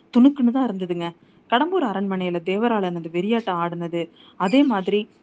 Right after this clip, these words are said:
நடுக்கடல்ல சுழல் காற்று வந்த வேளையில ரவிதாசனும் இந்த தேவராளனும் சொன்ன செய்தி, இது எல்லாமே அப்ப அவனுக்கு ஞாபகம் வந்துச்சு. அதுலலாம் எவ்வளவு உண்மை, எவ்வளவு கற்பனை அப்படின்னு அவனுக்கு தெரியாது.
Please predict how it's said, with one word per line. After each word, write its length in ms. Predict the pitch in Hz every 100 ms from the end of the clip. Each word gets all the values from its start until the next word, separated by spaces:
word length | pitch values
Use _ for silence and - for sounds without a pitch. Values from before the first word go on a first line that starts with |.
| _
நடுக்கடல்ல 600 | 202 233 302 233 190 202
சுழல் 340 | 208 233 285 349
காற்று 300 | 294 220 190
வந்த 200 | 180 175
வேளையில 380 | 185 196 190
ரவிதாசனும் 520 | 175 175 240 240 180 185
இந்த 160 | 180 180
தேவராளனும் 640 | 185 220 220 180 175 185
சொன்ன 180 | 180 170
செய்தி, 420 | - 175 170 170 _ _ -
இது 140 | 202
எல்லாமே 400 | 180 233 247 220
அப்ப 180 | 247 190
அவனுக்கு 280 | 175 170 175
ஞாபகம் 420 | 175 175 190 175
வந்துச்சு. 340 | 165 - - - _ -
அதுலலாம் 340 | 185 185 175 269
எவ்வளவு 340 | 196 214 233
உண்மை, 340 | 208 208 202
எவ்வளவு 260 | 190 196 220
கற்பனை 380 | 196 185 202 196
அப்படின்னு 300 | 185 180 190
அவனுக்கு 280 | 190 180 180
தெரியாது. 460 | 180 175 175 175